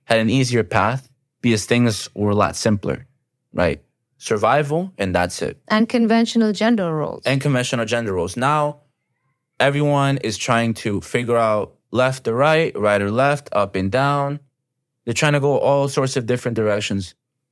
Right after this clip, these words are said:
Speaker 1: But it all comes down to the basic point, is everyone's still trying to figure out who they are.
Speaker 2: I mean,
Speaker 1: It's
Speaker 2: I'll tell you, honestly, um, people get very uncomfortable with what I do sometimes,
Speaker 1: Mm-hmm.
Speaker 2: and men especially.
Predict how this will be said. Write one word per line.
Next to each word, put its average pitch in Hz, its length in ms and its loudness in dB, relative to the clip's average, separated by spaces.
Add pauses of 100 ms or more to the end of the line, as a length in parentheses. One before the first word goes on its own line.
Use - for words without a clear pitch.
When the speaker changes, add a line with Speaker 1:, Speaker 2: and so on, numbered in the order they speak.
(320)
Speaker 1:
But 120 120 2
it 123 80 2
all 139 180 4
comes 135 200 0
down 120 180 2
to 117 80 -6
the 107 80 0
basic 104 380 -2
point, 98 280 -2 (380)
is 92 220 -8 (140)
everyone's 156 300 0
still 147 120 -2
trying 117 180 -4
to - 60 -10
figure 107 160 -2
out 92 120 -2
who 107 100 -4
they 90 160 -2
are. 87 260 -10 (520)
Speaker 2:
I 220 100 2
mean, 240 80 2
Speaker 1:
It's 240 80 2
Speaker 2:
I'll 254 160 2
tell 277 260 0
you, 262 260 0
honestly, 196 600 0
um, 170 500 -2 (480)
people 330 460 0
get 240 220 0
very 208 420 0
uncomfortable 214 840 -2 (640)
with 208 480 0
what 196 240 0
I 196 160 2
do 208 180 0
sometimes, - 680 -6
Speaker 1:
Mm-hmm. 113 100 -8 (380)
Speaker 2:
and 202 360 2
men 220 220 4
especially. 208 640 -2